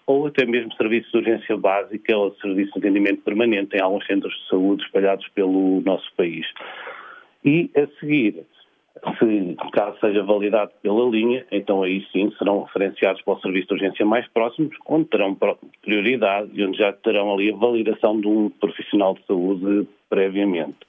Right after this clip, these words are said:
E assim, pelo menos, serão capazes de conseguir gerir melhor a sua situação de saúde, evitando também a sobrelotação da, do serviço de urgência. Para os que têm médico de saúde, de família,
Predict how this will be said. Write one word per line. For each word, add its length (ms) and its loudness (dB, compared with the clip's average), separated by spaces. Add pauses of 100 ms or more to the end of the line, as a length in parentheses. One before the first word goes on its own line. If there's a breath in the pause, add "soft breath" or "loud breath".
(1000 loud breath)
E 100 4
assim, 300 0
pelo 280 0
menos, 360 -2
serão 180 2
capazes 600 -2
de 580 0
conseguir 500 0 (120)
gerir 360 -2
melhor 520 2
a 120 2
sua 200 -6
situação 460 -2
de 100 -8
saúde, 340 2 (140)
evitando 460 0
também 440 0 (360)
a 140 0
sobrelotação 1000 0
da, 420 2 (640 loud breath)
do 140 0
serviço 320 0
de 80 0
urgência. 520 -6 (720)
Para 200 2
os 80 -6
que 80 -20
têm 180 4
médico 260 2
de 360 -20
saúde, 480 2
de 380 2
família, 600 2